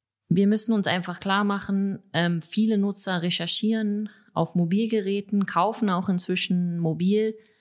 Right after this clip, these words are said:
und zum Beispiel besonders Frauen haben auch diese starke Tendenz, auf mobilen Geräten zu recherchieren, dann später vielleicht in der Familie die Entscheidung abzusprechen. Von daher sind Mobilgeräte für uns super wichtig als ersten Einstieg auch für Kaufentscheidungen.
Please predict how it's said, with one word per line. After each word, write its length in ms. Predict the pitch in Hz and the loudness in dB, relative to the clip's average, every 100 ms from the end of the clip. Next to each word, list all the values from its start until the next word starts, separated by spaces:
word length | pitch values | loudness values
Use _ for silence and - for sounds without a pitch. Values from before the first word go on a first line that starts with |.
| _ _ _ | _ _ _
und 640 | - 180 180 180 175 - | 0 2 4 2 -2 -4
zum 120 | 180 175 | -2 0
Beispiel 320 | 180 - 165 | 0 0 -2
besonders 600 | 165 160 175 175 170 - | -2 -2 -2 0 -2 -4
Frauen 600 | - 170 208 220 208 208 _ - | 0 2 2 2 0 -6 _ -14
haben 400 | - - 175 180 | -6 0 0 2
auch 160 | 170 | 0
diese 240 | - 160 160 | -2 -4 -2
starke 360 | - 165 190 | 0 0 0
Tendenz, 480 | 185 175 160 165 175 | 0 2 2 0 0
auf 160 | 165 170 | -2 -2
mobilen 340 | 160 160 165 | -2 0 0
Geräten 380 | 160 156 156 170 | 0 -2 0 -2
zu 120 | - | 0
recherchieren, 680 | 156 - 160 - 220 233 233 - - _ - | 0 0 -2 0 2 2 0 -4 -20 _ 0
dann 200 | 175 180 | 2 2
später 300 | 196 185 180 | 0 0 0
vielleicht 280 | 170 170 | 0 0
in 80 | 170 | 0
der 100 | 165 | -2
Familie 520 | 170 170 185 196 190 | 0 2 2 2 0
die 180 | 180 175 | -2 -2
Entscheidung 480 | 160 165 160 170 156 | -2 0 -2 -2 -2
abzusprechen. 800 | - - 190 - 175 175 185 180 - _ _ | -4 -2 -6 -4 -2 0 0 0 -6 _ _
Von 180 | - 170 | -2 0
daher 300 | 175 180 180 | 2 0 0
sind 260 | 170 165 - | -2 -4 -2
Mobilgeräte 840 | 170 156 180 185 175 165 170 175 | -2 0 0 2 0 0 -2 -2
für 160 | - 170 | -4 0
uns 220 | 165 165 | 0 0
super 300 | 165 170 156 | -2 -2 0
wichtig 360 | 160 - 165 - | -2 -2 -2 -2
als 180 | 156 | -2
ersten 640 | - 160 - 160 156 151 - | 0 -2 0 0 0 -2 -2
Einstieg 540 | 156 160 - 156 - | 0 0 -2 -6 0
auch 260 | 160 156 - | 0 0 -6
für 220 | - 156 | -4 -2
Kaufentscheidungen. 920 | - 156 147 160 151 139 - 104 | 0 2 2 2 0 0 -2 -4